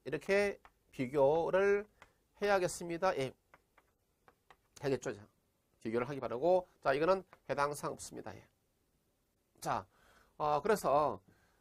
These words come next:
어, 대단히 이게 중요하고, 자, 이것들 자체도 물론 모두 다 출제된 것이죠. 자, 그래서 반드시 꼭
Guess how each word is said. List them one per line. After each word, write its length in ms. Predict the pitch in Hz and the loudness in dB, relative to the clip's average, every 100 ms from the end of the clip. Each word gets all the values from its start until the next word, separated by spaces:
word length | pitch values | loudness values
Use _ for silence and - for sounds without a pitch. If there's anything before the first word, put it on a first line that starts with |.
| _ - | _ -4
어, 220 | 135 135 | 0 2
대단히 400 | 175 185 240 247 | 4 6 6 2
이게 200 | 226 233 | 2 0
중요하고, 840 | 226 151 156 185 190 127 127 165 180 | 0 -6 -2 0 2 4 4 4 0
자, 140 | - 123 | -4 -2
이것들 420 | 165 190 190 175 | 0 -2 -2 -4
자체도 640 | 147 - 196 214 226 226 _ _ _ | -6 -8 -4 4 4 2 _ _ _
물론 360 | 170 233 262 - | 2 6 6 2
모두 300 | - 160 185 | -4 -2 -2
다 120 | 131 | -4
출제된 440 | 117 190 175 156 156 | -4 -6 -8 -6 -8
것이죠. 380 | 139 - 113 107 _ _ _ _ _ _ _ _ _ _ | -8 -12 -18 -18 _ _ _ _ _ _ _ _ _ _
자, 160 | - 120 | -6 -4
그래서 540 | 143 - 101 165 185 _ _ - | -4 2 4 4 2 _ _ -10
반드시 320 | 135 175 175 | -6 -6 -8
꼭 360 | - 214 214 | 2 4 4